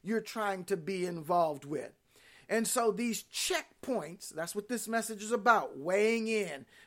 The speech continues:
measuring in. These checkpoints keep you from destroying things that should not be destroyed and teach you and tell you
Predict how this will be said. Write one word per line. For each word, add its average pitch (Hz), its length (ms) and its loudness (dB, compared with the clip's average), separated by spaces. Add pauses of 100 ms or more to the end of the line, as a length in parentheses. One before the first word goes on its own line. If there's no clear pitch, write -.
measuring 214 540 2
in. 185 340 -2
These 240 340 -2 (140)
checkpoints - 1040 -2 (500)
keep 311 360 -2
you 175 440 -4 (400)
from 190 560 0 (260)
destroying 226 960 0
things 170 520 -4
that 185 180 2
should 208 200 0
not 190 240 0
be 190 80 -6
destroyed 185 720 0 (100)
and 226 340 0 (120)
teach 349 420 -4
you 185 140 -2
and 180 220 -10
tell 269 320 4
you 165 340 -4